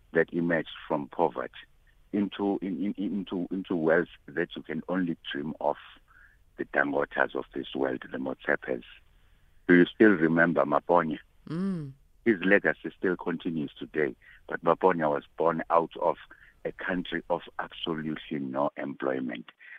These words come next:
Speaker 1: We only had just migrant laborers who were paid a pittance, only to come back to our mothers, mothers and load the, load them with the responsibility to carry these babies. But here we are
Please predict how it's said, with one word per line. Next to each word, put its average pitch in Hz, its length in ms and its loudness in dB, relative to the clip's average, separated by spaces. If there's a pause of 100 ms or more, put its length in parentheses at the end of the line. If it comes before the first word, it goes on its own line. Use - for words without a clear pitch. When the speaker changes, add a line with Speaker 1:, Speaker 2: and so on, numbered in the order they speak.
(100)
Speaker 1:
We 80 160 2
only 92 240 8
had 73 180 2
just 73 220 0
migrant 71 480 -2
laborers 67 420 -2
who 73 60 -4
were 69 120 2
paid 71 300 -4
a 62 80 -6
pittance, - 540 -6 (460)
only 78 240 4
to - 220 -10
come 76 200 4
back 71 280 -4
to 73 100 0
our 71 200 2
mothers, 69 440 -4 (120)
mothers 69 400 -6
and 67 300 -6
load 73 280 0
the, 65 120 -6 (340)
load 80 280 4
them 69 180 -2
with 69 180 -4
the - 80 -6
responsibility 71 1040 -4
to - 220 -14
carry 73 240 -2
these - 300 -8
babies. 127 360 -8 (580)
But 85 160 6
here 95 240 6
we 71 140 4
are 76 180 4